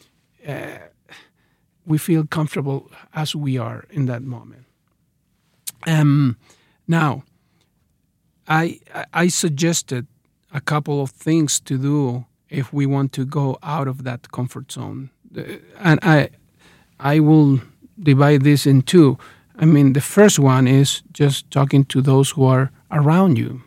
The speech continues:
your family, your fr-, your friends, the ones that you trust on, or, or your church leaders. They can tell you what,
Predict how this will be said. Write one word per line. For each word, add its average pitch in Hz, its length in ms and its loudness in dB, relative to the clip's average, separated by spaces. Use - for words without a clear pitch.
your 170 160 -18
family, 151 560 -4
your 131 180 -14
fr-, - 360 -20
your 147 180 -12
friends, 147 720 -2
the 160 140 -16
ones 139 320 0
that 143 140 -14
you 147 180 -16
trust - 640 -8
on, 160 340 -14
or, 127 420 -4
or 127 160 0
your 127 240 -4
church 185 460 -14
leaders. - 460 -14
They 156 140 -14
can 185 200 0
tell 220 300 -12
you 143 260 -16
what, 143 280 -18